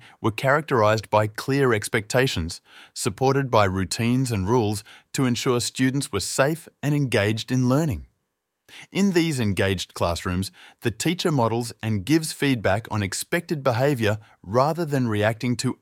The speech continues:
off-task behaviour. The O E C D Policy Perspectives Report,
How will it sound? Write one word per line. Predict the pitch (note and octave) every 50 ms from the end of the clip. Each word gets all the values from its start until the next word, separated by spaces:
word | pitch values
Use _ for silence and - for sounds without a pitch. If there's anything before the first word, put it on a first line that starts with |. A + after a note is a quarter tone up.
| _
off-task | - A2+ A#2 A2+ - - - - F2+ F2 F2+ - - -
behaviour. | - A#2 E2+ F2+ F2 E2+ D#2 D2+ D2+ C#2 - _ _ _ _ _ _ _ _ _ _ _ _ _ _ _ -
The | C3 C#3 C3+ -
O | - E3+ F#3 G3+ G#3 -
E | - C#3+ D#3 D#3
C | D3 - - C#3+ C3 C3
D | A#2+ G#2+ A#2+ A#2 A#2 A2+
Policy | - - A2+ A2 A2+ - - F#2+
Perspectives | - G2 - - G#2+ G2 - - G2 E2 D#2+ F#2+
Report, | F2 - - A#2+ B2+ E3 - -